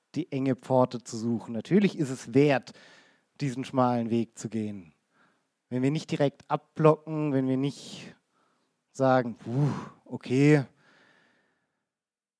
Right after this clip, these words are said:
Aber viele andere, viele machen's halt auch nicht.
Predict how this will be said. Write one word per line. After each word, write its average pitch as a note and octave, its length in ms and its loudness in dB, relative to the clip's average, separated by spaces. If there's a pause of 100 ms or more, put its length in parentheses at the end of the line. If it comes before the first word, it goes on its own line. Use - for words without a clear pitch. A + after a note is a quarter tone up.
(1900)
Aber F3 160 4
viele F#3+ 260 4
andere, D#3 300 2
viele C4 340 2
machen's F#3 400 4
halt D#3 220 4
auch D#3+ 180 0
nicht. - 400 -10